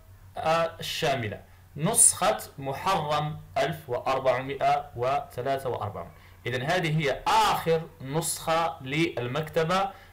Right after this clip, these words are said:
الشاملة. والجميل في هذه النسخة أنها قابلة للترقية،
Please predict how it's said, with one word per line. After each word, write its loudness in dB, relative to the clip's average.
الشاملة. 0
والجميل 4
في 2
هذه 2
النسخة -2
أنها 0
قابلة 4
للترقية، -2